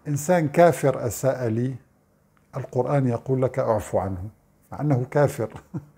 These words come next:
<laughs> أو ملحد أو مثلًا ربما من، من ديانة أخرى أنت لا تعترف بها، <clears throat> اعفو عنه،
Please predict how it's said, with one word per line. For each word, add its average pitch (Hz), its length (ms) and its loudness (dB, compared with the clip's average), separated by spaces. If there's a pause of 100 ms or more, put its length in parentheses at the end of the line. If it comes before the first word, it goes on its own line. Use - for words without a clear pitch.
<laughs> - 540 -20
أو 139 100 2
ملحد 127 440 2 (180)
أو 131 220 2
مثلًا 131 500 2 (920)
ربما 147 380 4
من، 147 380 0
من 147 240 0
ديانة 151 420 4
أخرى 151 300 0
أنت 147 180 0
لا 147 120 2
تعترف 135 580 0
بها، 92 220 -4 (320)
<clears throat> - 920 -2
اعفو 120 300 -2
عنه، 92 240 -4